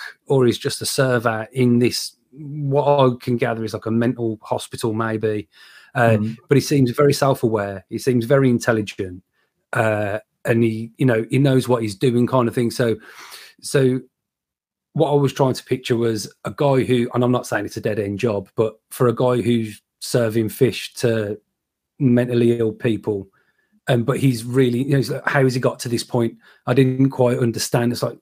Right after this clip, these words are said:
Speaker 1: what is he doing in this job? If he's so self-aware and he's so intelligent, 'cause you can see it,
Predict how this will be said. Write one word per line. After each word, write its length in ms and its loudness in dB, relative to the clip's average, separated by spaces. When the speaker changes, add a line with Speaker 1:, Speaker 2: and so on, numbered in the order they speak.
Speaker 1:
what 200 -2
is 80 -2
he 60 0
doing 240 2
in 100 6
this 120 0
job? 220 -2
If 100 -4
he's 140 -2
so 140 0
self-aware 560 0
and 100 0
he's 140 -2
so 160 0
intelligent, 600 -2
'cause 140 -6
you 80 -2
can 120 -6
see 340 -2
it, 80 -16